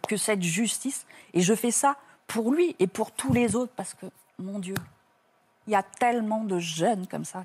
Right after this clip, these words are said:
qui perdent la vie dans des conditions é-, épouvantables, où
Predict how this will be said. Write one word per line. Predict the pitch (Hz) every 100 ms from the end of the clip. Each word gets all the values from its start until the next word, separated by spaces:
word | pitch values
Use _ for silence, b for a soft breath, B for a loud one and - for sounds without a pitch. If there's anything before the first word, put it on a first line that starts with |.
| -
qui | - 175
perdent | - 214 180
la | 185
vie | 180 196
dans | 170
des | 160 180
conditions | 180 180 185 - 208 - b b b _ _ _ -
é-, | - _ _ _ _ -
épouvantables, | 247 262 233 220 - 226 214 175 - b b b b b b _ -
où | 185